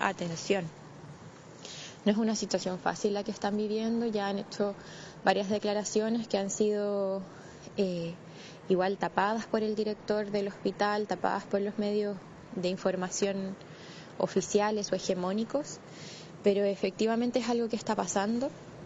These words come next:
eh, y es algo que probablemente iba a partir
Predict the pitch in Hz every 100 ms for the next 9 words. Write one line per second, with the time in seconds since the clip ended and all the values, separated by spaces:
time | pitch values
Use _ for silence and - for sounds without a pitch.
0 | - - - - - - - - - -
1 | 220 214 208 196 190 185 190 190 214 208
2 | 196 196 - - - 196 196 208 214 208
3 | 214 214 214 208 196 - 208 208